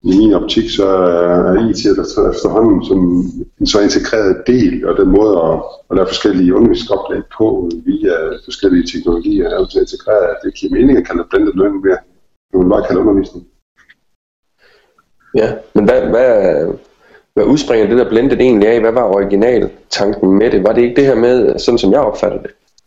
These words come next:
Speaker 2: Øh, så er det, ja, selvfølgelig integrerer man I T i undervisningen, men noget af det foregår så på nettet, kan man sige, og noget andet foregår face to face.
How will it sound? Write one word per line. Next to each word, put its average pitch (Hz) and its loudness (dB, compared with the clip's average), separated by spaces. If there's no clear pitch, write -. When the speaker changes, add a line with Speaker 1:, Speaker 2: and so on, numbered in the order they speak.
Speaker 2:
Øh, 58 -2
så - -2
er 113 0
det, 104 -4
ja, 82 2
selvfølgelig 127 0
integrerer 104 0
man 98 0
I - 0
T - -4
i 95 4
undervisningen, 98 0
men 95 0
noget 110 4
af 101 2
det 104 -4
foregår 110 -2
så - -6
på - -2
nettet, 98 2
kan 95 -2
man 95 -2
sige, 98 0
og 92 0
noget 95 2
andet 110 2
foregår 98 0
face 104 -2
to - -16
face. 98 -2